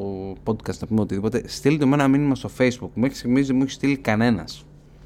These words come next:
Στε-, δηλαδή, πε-, πες μου, ρε φίλε, ακούω τη μαλακία σου. Μπορεί να είναι για τον Μπούτσο, αλλά τα ακούω. Δεν πειράζει.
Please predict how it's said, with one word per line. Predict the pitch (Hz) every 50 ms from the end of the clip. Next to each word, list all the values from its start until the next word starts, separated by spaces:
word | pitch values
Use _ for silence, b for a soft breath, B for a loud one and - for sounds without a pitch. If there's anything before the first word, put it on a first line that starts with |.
| - - - -
Στε-, | - - - - - - - -
δηλαδή, | 131 117 110 113 131 135
πε-, | - - 139 - - - -
πες | - 175 165
μου, | 139 113
ρε | 104 101
φίλε, | - 107 107 113 120 - B B B B
ακούω | B 104 107 - - 170 143 -
τη | -
μαλακία | 98 101 98 98 92 92 - - 104 98 92
σου. | - - 113 117 117 - -
Μπορεί | 101 113 123
να | 131
είναι | 135 139
για | 127 117
τον | 107 98 95
Μπούτσο, | 95 107 117 113 117 135 135 135 123
αλλά | 120 117 113
τα | 117
ακούω. | 123 120 131 139 110 95 104 - B B B B B B B B B B
Δεν | - - - -
πειράζει. | - 107 101 92 87 87 82 87 90 104